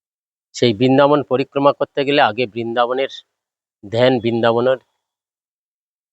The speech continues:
স্তুতি আমরা একটু শ্রবণ করে নেব। শ্রীমদ্ বৃন্দাবনং রম্যং যমুনায়া প্রদক্ষিণাৎ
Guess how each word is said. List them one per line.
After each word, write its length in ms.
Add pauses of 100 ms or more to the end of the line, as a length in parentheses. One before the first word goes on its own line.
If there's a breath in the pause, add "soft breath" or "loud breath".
(400)
স্তুতি 420 (200)
আমরা 240
একটু 200 (120)
শ্রবণ 420
করে 200
নেব। 160 (3750)
শ্রীমদ্ 460
বৃন্দাবনং 640 (380)
রম্যং 440 (340)
যমুনায়া 680 (1700)
প্রদক্ষিণাৎ 880